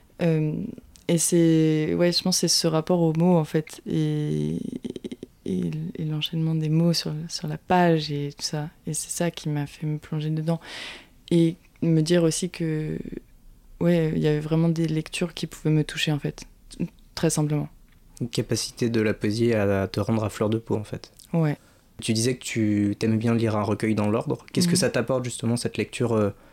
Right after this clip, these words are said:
Speaker 2: euh, linéaire plutôt que cette lecture, euh, fragmentée ?
Speaker 1: Euh, je pense que rien n'est fait au hasard.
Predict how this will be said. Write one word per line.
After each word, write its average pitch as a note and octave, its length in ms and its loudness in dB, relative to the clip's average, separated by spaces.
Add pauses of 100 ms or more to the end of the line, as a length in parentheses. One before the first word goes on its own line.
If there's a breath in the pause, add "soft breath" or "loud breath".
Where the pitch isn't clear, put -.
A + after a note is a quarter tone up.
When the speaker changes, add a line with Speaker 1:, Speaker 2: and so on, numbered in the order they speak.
(380 soft breath)
Speaker 2:
euh, F2+ 440 -4
linéaire A#2+ 640 0
plutôt - 300 -4
que A2+ 160 -2
cette - 200 -4
lecture, G#2+ 360 -2
euh, G2+ 40 0
fragmentée ? G#2+ 540 -4 (1080 loud breath)
Speaker 1:
Euh, F3 440 6
je E3 180 -4
pense G3+ 240 0
que E3 840 0 (480)
rien F3 260 2
n'est E3+ 260 4
fait F3 280 2
au E3 140 4
hasard. E3+ 500 -2